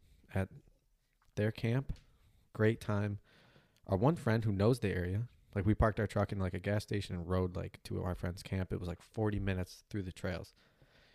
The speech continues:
And our one friend, like, after, like, riding for a couple hours, was like, "Hey, I'm done riding." And we're like, "Well, we can't get back," 'cause he's like,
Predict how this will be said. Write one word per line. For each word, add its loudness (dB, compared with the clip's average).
And -8
our -2
one 0
friend, -2
like, -6
after, -4
like, -2
riding 0
for -2
a -4
couple -2
hours, -2
was -8
like, -10
"Hey, -4
I'm -8
done 0
riding." -2
And -6
we're -4
like, -10
"Well, -8
we -4
can't -8
get -14
back," -2
'cause -8
he's -8
like, -14